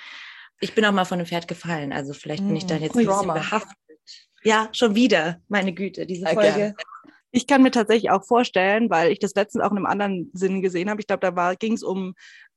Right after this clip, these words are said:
Speaker 3: Informatik, dass das früher ein, ein Frauenberuf war und war schlecht bezahlt und niedrig angesehen und jetzt ist es dann irgendwie ein Männerberuf geworden und da, dadurch ist es besser bezahlt worden.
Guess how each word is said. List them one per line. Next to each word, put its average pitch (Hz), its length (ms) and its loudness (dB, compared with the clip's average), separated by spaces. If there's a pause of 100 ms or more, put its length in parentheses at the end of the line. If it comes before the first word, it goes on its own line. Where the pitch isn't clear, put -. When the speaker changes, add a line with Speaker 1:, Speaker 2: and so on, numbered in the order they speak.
(140)
Speaker 3:
Informatik, 180 840 2 (380)
dass 185 140 0
das 190 120 -2
früher 233 280 0
ein, 190 200 -6 (120)
ein 180 180 -10
Frauenberuf 262 880 2
war 285 300 0
und 202 180 -4
war 180 140 -4
schlecht 208 320 -8
bezahlt 220 440 0
und 190 220 -6
niedrig 202 340 -4
angesehen 233 500 -4
und 180 140 -8
jetzt 196 240 -4
ist 190 140 -14
es 185 80 -20
dann 190 180 -4
irgendwie 185 240 -4
ein 165 40 -6
Männerberuf 220 560 -2
geworden 208 280 0
und 175 140 -8
da, 190 240 4 (220)
dadurch 226 360 0
ist 185 160 -8
es 190 120 -12
besser 185 240 -4
bezahlt 180 420 -6
worden. 151 220 -6